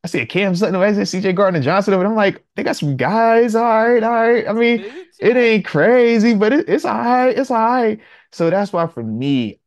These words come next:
Speaker 1: I go Dan Campbell, man. I just think that, um, you know, watching what he's had to develop this team into over the past three seasons, the highs and lows that have come with that, to me, that's one of those ones where I just, like,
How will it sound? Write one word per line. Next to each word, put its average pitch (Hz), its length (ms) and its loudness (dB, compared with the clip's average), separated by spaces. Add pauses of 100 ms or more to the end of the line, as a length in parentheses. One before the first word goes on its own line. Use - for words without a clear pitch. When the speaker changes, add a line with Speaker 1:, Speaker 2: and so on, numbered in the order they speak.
Speaker 1:
I 131 120 -6
go 127 220 -4
Dan 120 320 -6
Campbell, 113 340 -8
man. 107 140 -8
I 120 80 -6
just 135 140 -12
think 123 240 -10
that, 117 140 -2
um, 107 340 -8 (520)
you 123 120 -6
know, 113 300 -6 (580)
watching 117 840 -8
what 117 240 -8
he's 120 220 -6
had 117 260 -4
to 110 400 -6
develop 104 520 -8
this 117 200 -10
team 117 240 -12
into 127 420 -8
over 107 140 -6
the 104 80 -8
past 113 320 -8
three 113 160 -10
seasons, 113 520 -12 (500)
the 107 680 -4 (500)
highs 123 360 -6
and 113 100 -6
lows 120 220 -2
that 113 80 -6
have 110 80 -8
come 123 220 -8
with 120 160 -6
that, 127 260 -4 (1120)
to 120 140 -8
me, 107 680 -2
that's 117 180 -6
one 123 100 -4
of 113 60 -2
those 110 160 0
ones 110 280 -4
where 107 120 -2
I 104 80 -2
just, 110 160 -10
like, 101 340 -6